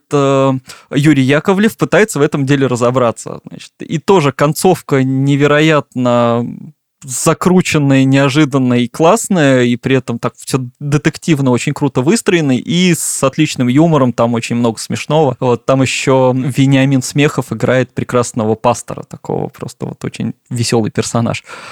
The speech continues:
Вот. А в противоположность этому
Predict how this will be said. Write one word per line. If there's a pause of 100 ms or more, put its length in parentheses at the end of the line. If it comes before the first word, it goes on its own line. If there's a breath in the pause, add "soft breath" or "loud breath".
(280 loud breath)
Вот. (300)
А
в
противоположность
этому